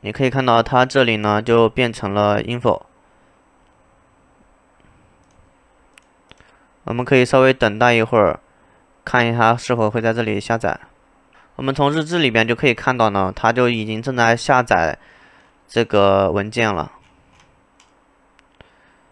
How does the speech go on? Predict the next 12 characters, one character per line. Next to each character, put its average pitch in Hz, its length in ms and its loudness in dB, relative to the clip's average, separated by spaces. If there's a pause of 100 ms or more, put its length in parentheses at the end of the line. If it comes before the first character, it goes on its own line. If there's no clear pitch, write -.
(200)
有 107 180 0
J 123 180 -2
P 127 200 -2
G 131 160 -4
的， 110 160 2
也 104 160 0
有 104 400 0
H 117 320 -6
E 120 160 0
I 113 200 0
C 123 220 -2
的。 95 220 -2